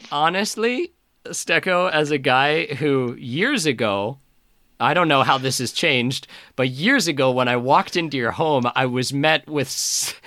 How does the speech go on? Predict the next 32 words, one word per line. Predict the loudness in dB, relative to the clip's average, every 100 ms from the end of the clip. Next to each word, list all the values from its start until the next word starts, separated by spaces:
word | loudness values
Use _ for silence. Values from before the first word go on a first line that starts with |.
| -20 -10
several | -2 4 4 4 2
ornamental | 2 2 2 2 -2 -2 -2 0 -2
bladed | -2 -8 -6 0 0 0 -2
weapons | -2 -2 2 2 4 2 0 0 -6 -12
<laughs> | _ -6
just | -4 -4 -6 -4 -4 0 -4 2
dangling | 2 4 4 2 0
from | -2 -2 -2
your | -2 -4 -10 -18 -20 -20 -16 -12
walls | -4 0 2 2 2
and | 0
trophy | -2 -2 -2 -4
case. | -2 -4 -4 -12 -20 -2
I | 2
would | 4 4
not | 4 4
put | 2 0
it | 0
past | 0 0 -2
you | -4 -4
to, | -4 -4
like, | -2 -4 -6 -14 -16 -4
be | -4
putting | 0 0 2 0
a, | -2 -4 -14 -20 -6
a | -4
chrome | -2 2 4 4 2
skull | 0 -2 -2 -2 -2
on | -4
the | -6
grill | -8 -2 0 6
of | 6